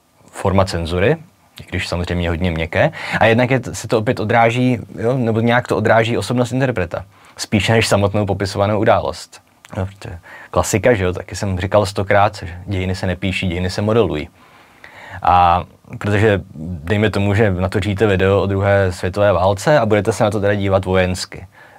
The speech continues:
Jo? Máte rádi letadýlka a tančíky, tak vojna. No a vysvětlíte tamhle bitvu u Stalingradu a Normandy a ardennskou protiofenzivu a spokojeně to video nahrajete nebo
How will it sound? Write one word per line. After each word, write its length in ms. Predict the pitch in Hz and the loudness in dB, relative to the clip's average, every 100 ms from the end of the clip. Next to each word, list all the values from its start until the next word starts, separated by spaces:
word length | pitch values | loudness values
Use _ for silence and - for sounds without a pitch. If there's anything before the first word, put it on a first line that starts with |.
| - | -8
Jo? 160 | 98 92 | -6 0
Máte 260 | 92 95 | 0 2
rádi 240 | 90 90 87 | 2 2 0
letadýlka 500 | 87 92 90 90 85 | -2 -2 -2 -2 -2
a 60 | |
tančíky, 500 | 85 107 - 117 113 | 0 0 -4 -2 -2
tak 360 | 95 98 - - - - | -2 -6 -12 -18 -12 -4
vojna. 240 | 95 78 - - - - - | -2 -4 -10 -18 -12 -6 0
No 160 | 127 123 | 2 4
a 100 | 107 | 2
vysvětlíte 520 | 110 139 123 123 117 | 2 0 0 0 0
tamhle 260 | 107 110 | 0 0
bitvu 240 | 104 110 87 | 0 -2 -4
u 60 | |
Stalingradu 720 | 107 139 131 123 120 123 127 98 | -2 2 2 2 2 2 0 -2
a 60 | |
Normandy 760 | 87 95 117 123 120 120 127 113 | -2 -2 0 0 0 0 2 0
a 180 | 80 73 | -2 -6
ardennskou 520 | - 92 104 101 - | -6 -2 -2 -2 -6
protiofenzivu 800 | 85 98 131 123 139 131 147 165 | -4 0 0 2 2 2 2 4
a 80 | 143 - - | 2 -2 -16
spokojeně 520 | - 107 98 104 104 | -4 -2 2 2 2
to 120 | 98 | 0
video 240 | 95 90 82 | 0 2 0
nahrajete 500 | 90 120 131 - 147 | 2 2 2 0 -2
nebo 260 | 101 90 | -2 -6